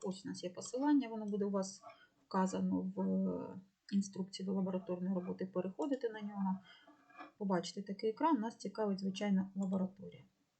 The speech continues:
Заходимо в лабораторію. Що тут, які можливості у нас є? Ну, перше, що в нас є, це сама пружина, і ми можемо вибирати масу ось цього, а,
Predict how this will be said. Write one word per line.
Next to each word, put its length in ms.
Заходимо 680
в 40
лабораторію. 760
Що 220
тут, 180
які 260
можливості 680
у 40
нас 380
є? 140
Ну, 120
перше, 480
що 220
в 60
нас 360
є, 280
це 340
сама 360
пружина, 680
і 40
ми 160
можемо 420
вибирати 580
масу 600
ось 400
цього, 560
а, 640